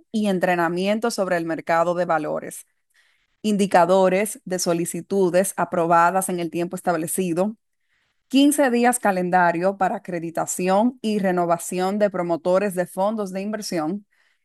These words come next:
treinta días laborables para certificaciones externas, ochenta y cinco por ciento de satisfacción en determinados servicios. Y estos, señores, no son promesas generales,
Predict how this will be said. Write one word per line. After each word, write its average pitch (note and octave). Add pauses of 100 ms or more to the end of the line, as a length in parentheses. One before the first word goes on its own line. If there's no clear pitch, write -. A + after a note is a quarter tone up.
(200)
treinta A3+
días A3
laborables F#3+
para F3
certificaciones -
externas, F3+ (580)
ochenta G3+
y F#3
cinco C#4
por C4+
ciento G#3+
de G#3+
satisfacción F#3
en G3+
determinados E3+
servicios. F3 (360)
Y F#3+
estos, G3+
señores, A3+
no G#3
son A3
promesas G3+
generales, F3